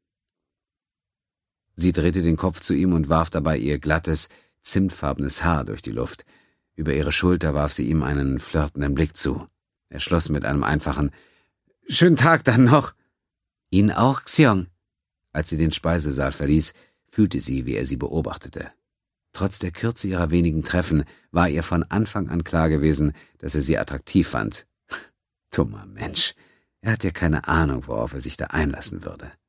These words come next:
Einige Minuten später erreichte Sandesio ihr Büro. Sie öffnete ihr verborgenes Kommunikationsmodul leise auf dem Schreibtisch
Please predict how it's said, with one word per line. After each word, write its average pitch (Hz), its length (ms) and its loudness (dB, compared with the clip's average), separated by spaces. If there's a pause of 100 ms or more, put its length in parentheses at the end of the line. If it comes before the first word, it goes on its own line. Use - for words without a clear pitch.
(1080)
Einige 87 380 4
Minuten 87 300 2
später 90 380 0
erreichte 80 420 0
Sandesio 78 500 2
ihr 71 140 -2
Büro. 82 440 0 (440)
Sie 80 180 2
öffnete 95 360 0
ihr 80 140 0
verborgenes 85 580 2
Kommunikationsmodul 78 1040 0
leise 73 320 2
auf - 80 -12
dem 76 140 0
Schreibtisch 80 520 0